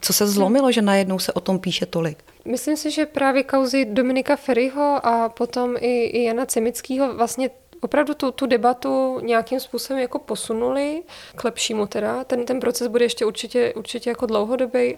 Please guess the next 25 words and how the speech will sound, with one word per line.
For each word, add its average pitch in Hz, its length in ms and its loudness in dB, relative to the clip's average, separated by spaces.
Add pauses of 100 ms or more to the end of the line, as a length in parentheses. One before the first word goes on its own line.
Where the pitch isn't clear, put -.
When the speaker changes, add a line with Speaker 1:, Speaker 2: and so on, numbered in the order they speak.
Speaker 2:
ale 233 560 0 (240)
jako 240 200 -2 (240)
dá 233 200 4
se, 254 260 4
dá 233 220 2
se 262 240 4
říct, 240 280 -2
že, 233 480 0
že 233 180 -2
asi 233 360 -4
ty 233 500 0 (160)
některé 240 460 -4
jako 240 200 -4
nejhorší 233 1160 -2
předsudky 269 600 -2
a 240 100 2
mýty 233 840 0
už 233 120 -8
se 247 140 -4
třeba 240 240 0
aspoň - 320 -4
neobjevujou 226 600 0
tak - 260 -8
často, 220 680 -4
nebo 214 460 -4